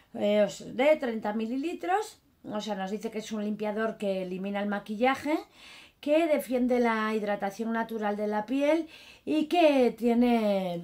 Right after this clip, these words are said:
emulsiona en leche. Pues guay, treinta mililitros está bien. Mm, pa-, también para probarlo.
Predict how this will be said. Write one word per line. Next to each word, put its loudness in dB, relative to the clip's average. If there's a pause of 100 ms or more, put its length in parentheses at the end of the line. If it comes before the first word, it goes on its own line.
(180)
emulsiona -4
en -8
leche. -8 (680)
Pues 2
guay, -2
treinta -4
mililitros -4
está -12
bien. 0 (640)
Mm, -10
pa-, -10
también -8
para -6
probarlo. -2